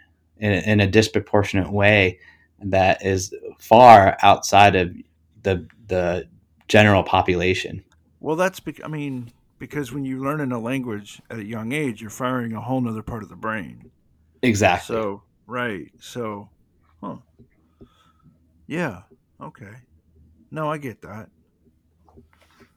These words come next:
Speaker 1: Yeah, it's interesting.
Speaker 2: Yeah.
Speaker 1: I wish there was, I don't, I haven't read any studies about that, but that's just my own kind of,
Speaker 2: I
Speaker 1: um,
Speaker 2: have.
Speaker 1: summary.
Speaker 2: I have, yeah.
Speaker 1: Yeah.
Speaker 2: When you te-, when you take bilingual children, bilingual children are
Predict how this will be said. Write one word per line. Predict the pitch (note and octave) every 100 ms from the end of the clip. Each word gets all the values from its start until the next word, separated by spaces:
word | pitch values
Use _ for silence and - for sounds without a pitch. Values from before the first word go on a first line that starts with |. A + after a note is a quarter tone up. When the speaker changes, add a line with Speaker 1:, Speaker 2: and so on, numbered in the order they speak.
| B2+
Speaker 1:
Yeah, | C#3+ C#3
it's | B2
interesting. | F3 - C3
Speaker 2:
Yeah. |
Speaker 1:
I | B2+
wish | D3
there | -
was, | B2 A#2
I | A#2+
don't, | B2
I | E2+ A2+ G#2
haven't | C3+ B2+ F#2+
read | A2+ A2
any | G#2
studies | G2 - G#2+ G2+
about | D#2+ F2 -
that, | E2
but | G2
that's | -
just | -
my | G2 F#2+
own | F#2
kind | G2 F#2
of, | E2+ - - - - _ _ _ -
Speaker 2:
I | G3+ F3
Speaker 1:
um, | E3+
Speaker 2:
have. | A#2+ C3+ -
Speaker 1:
summary. | - A#2 G#2 F2+ G2 _ _ _ _ _ _ _ -
Speaker 2:
I | C#3+
have, | D3 A2 A#2
yeah. | B2+ B2+ A#2+ - _ _
Speaker 1:
Yeah. | - A2
Speaker 2:
When | G#2+
you | B2+ B2 - _ _
te-, | - D3+ -
when | C#3
you | C#3+
take | E3 D#3+ C3+
bilingual | C3+ C#3 C#3+ C#3 C3 B2+
children, | - D#3+ D#3+ A#2+ A2 A#2+ _ _ _ _ _ _ _ _ _ -
bilingual | C3 C#3 C3+ C3 B2
children | - C3+ A#2+ G#2+
are | G#2